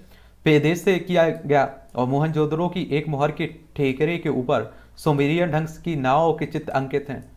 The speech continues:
लोथल से फारस की मोहरें, कालीबंगा से बेलनाकार मोहरें आदि व्यापार के साक्ष्य प्रस्तुत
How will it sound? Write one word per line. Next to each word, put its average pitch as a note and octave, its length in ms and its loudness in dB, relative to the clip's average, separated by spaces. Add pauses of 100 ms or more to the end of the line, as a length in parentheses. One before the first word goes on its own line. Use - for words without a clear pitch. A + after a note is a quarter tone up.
लोथल D3 340 4
से D#3 140 -4
फारस C#3+ 320 2
की D#3 100 -8
मोहरें, C#3 400 -4 (300)
कालीबंगा D3 480 6
से D#3 160 -4
बेलनाकार D3 460 2
मोहरें C#3+ 440 -2 (240)
आदि B2 280 4
व्यापार C#3+ 360 4
के D3 100 -4
साक्ष्य C#3 360 0
प्रस्तुत D3 520 -2